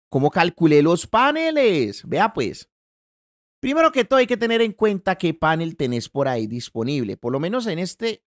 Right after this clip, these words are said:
en este ejemplo tenemos disponible el panel de quinientos ochenta vatios. El voltaje máximo es cincuenta y uno punto cuarenta y siete y la corriente máxima es catorce punto treinta y siete.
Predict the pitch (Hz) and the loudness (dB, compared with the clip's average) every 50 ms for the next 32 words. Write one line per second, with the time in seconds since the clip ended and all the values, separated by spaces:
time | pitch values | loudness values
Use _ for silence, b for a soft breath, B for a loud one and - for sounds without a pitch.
0 | _ - 156 160 165 - 233 226 220 220 214 196 170 - 214 220 - 160 139 139 | _ -6 -6 -4 -4 -2 0 0 2 2 2 0 -2 -2 -2 -2 -2 -2 -4 -2
1 | 156 165 165 180 165 - - 135 131 170 214 233 233 190 135 - - 139 143 151 | -2 -2 -2 -2 -4 -2 -2 -2 -2 0 0 0 0 0 0 -2 -2 -2 -2 -2
2 | 160 156 147 185 220 233 - - - 135 131 135 143 135 123 - 151 131 - - | -4 -4 -2 -2 -2 -2 -2 -4 -6 -6 -2 -2 -2 -4 -2 -2 -2 -2 0 -2
3 | 127 110 104 - 113 113 113 110 104 - - - 73 64 - - _ _ _ _ | -4 -4 -4 -2 -2 0 2 2 0 -2 -6 -12 -16 -16 -18 -20 _ _ _ _
4 | _ _ _ _ - 185 185 165 170 180 170 165 - 226 240 262 269 269 302 311 | _ _ _ _ 2 2 2 4 4 2 2 2 2 4 4 4 4 4 4 2
5 | 269 - - 294 240 226 190 160 202 196 190 190 175 160 143 - 135 127 127 135 | 2 0 -4 -4 -2 -2 0 0 -2 -2 -2 -2 -2 -2 0 0 2 2 2 2
6 | 147 147 - 151 156 156 - 165 175 185 175 196 208 - 254 262 226 - 233 208 | 0 -2 -2 -4 -4 -2 -2 0 0 0 -2 -2 -2 -4 -4 -4 -2 0 0 0
7 | 202 196 - 196 - - - _ _ _ _ _ 277 247 180 135 - - 127 123 | 0 0 -4 -6 -8 -8 -12 _ _ _ _ _ 0 2 2 2 2 2 2 2
8 | 120 135 175 214 214 - 226 220 202 185 160 - - 170 160 151 - - - 135 | 4 4 2 2 2 2 0 0 0 -2 -4 -4 -6 -4 -4 -4 -6 -4 -4 -4
9 | 135 - 170 170 156 147 - 156 - - 143 135 123 - 123 - 120 117 113 - | -4 -2 -2 -2 -2 0 -4 -6 -6 -6 -8 -8 -8 -8 -10 -8 -8 -10 -10 -10
10 | 107 104 - - 113 101 - _ | -10 -12 -10 -8 -10 -10 -10 _